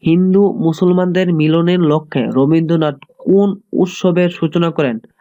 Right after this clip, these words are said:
রাখি বন্ধন। ফ্যাশনটা হলো মুখোশ, স্টাইলটা হলো মুখশ্রী উক্তিটি কার? রবীন্দ্রনাথের।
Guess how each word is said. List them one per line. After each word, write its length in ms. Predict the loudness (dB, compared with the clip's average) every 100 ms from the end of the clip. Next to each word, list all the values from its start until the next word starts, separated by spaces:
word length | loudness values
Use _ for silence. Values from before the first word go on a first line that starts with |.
| _ -6
রাখি 320 | -4 -4 -4
বন্ধন। 360 | -2 -2 -2 -6 -12 _ _ _ _ _ _ _ _ -6
ফ্যাশনটা 600 | -4 -2 -2 -2 -2 -2
হলো 360 | -2 0 2 2
মুখোশ, 520 | 0 -2 -4 -6 -8 -16
স্টাইলটা 600 | -8 -4 -4 -2 -4 -2
হলো 340 | 0 0 0 -4 -16 _ -4
মুখশ্রী 480 | 0 -2 -2 -4 -6 -4
উক্তিটি 440 | -6 -4 -2 -4
কার? 260 | -4 -6 -8 _ -4
রবীন্দ্রনাথের। 760 | -2 0 0 -2 -4 -6